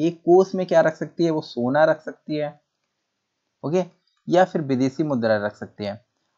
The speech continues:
अब एक पप्पू टाइप का लोग था, उसके पास ये दो सौ रुपए था, उसने कहा, "अरे ये तो खाली पेज है।" ओके, अब वो आरबीआई के पास गया, आरबीआई से बोला, "भैया ये नोट का हम कुछ नहीं करेंगे, ये आप रख लो।" तो आरबीआई क्या करेगी, इस नोट को रख लेगी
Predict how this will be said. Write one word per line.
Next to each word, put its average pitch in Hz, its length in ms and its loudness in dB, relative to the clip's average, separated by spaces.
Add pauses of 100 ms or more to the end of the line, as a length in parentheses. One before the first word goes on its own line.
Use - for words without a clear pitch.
अब 160 160 0
एक 214 200 -6
पप्पू 196 280 -4
टाइप 147 260 2
का - 140 -4
लोग 170 260 2
था, 127 180 2 (440)
उसके 175 260 -2
पास 185 220 2
ये 180 60 -4
दो 165 160 0
सौ 175 120 -6
रुपए 170 200 -4
था, 175 240 -6
उसने 196 280 -4
कहा, - 120 0
"अरे 160 140 2
ये 180 80 2
तो 175 140 -8
खाली 160 300 -4
पेज 175 300 0
है।" 151 60 -6 (400)
ओके, 180 180 -2 (360)
अब 156 160 2
वो 196 100 4 (320)
आरबीआई 135 440 0
के 175 80 -2
पास 156 280 2
गया, 113 200 2
आरबीआई 147 540 0
से 170 140 -4
बोला, 123 280 2
"भैया 123 280 -2
ये 196 180 -4 (160)
नोट 147 260 -6
का 165 160 0
हम 123 500 -10
कुछ 151 160 -10
नहीं 190 160 -4
करेंगे, 117 320 -2 (220)
ये 135 100 -4
आप 151 200 2
रख 156 200 -2
लो।" 131 120 -4 (500)
तो 185 80 4
आरबीआई 165 340 4
क्या 180 160 -2
करेगी, 117 380 -4 (280)
इस 202 220 -6
नोट 170 280 -2
को 185 120 2
रख 151 220 2
लेगी 139 400 -2